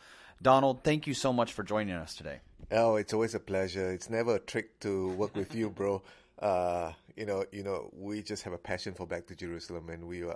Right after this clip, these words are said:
Speaker 2: always available whenever you guys call.
Speaker 1: Now, we've actually been working together for several years. Do you remember the very first project that we worked on?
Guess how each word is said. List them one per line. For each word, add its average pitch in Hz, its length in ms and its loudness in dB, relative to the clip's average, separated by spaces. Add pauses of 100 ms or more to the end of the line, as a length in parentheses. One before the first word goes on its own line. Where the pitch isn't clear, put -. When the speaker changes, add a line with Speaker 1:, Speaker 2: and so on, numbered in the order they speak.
Speaker 2:
always 101 280 -2
available 87 560 -6
whenever 85 440 -8
you 87 180 -10
guys 82 260 -10
call. 76 320 -10 (480)
Speaker 1:
Now, 139 360 -2
we've 151 360 -2
actually 160 360 2
been 131 180 0
working 131 300 0
together 113 360 2
for 104 520 0
several 113 400 0
years. 98 400 -2
Do 101 100 -8
you 104 80 -2
remember 117 380 0
the 107 80 -4
very 110 240 2
first 117 280 -4
project 110 420 0
that 110 60 -2
we 101 120 -2
worked 101 240 -4
on? 113 160 -4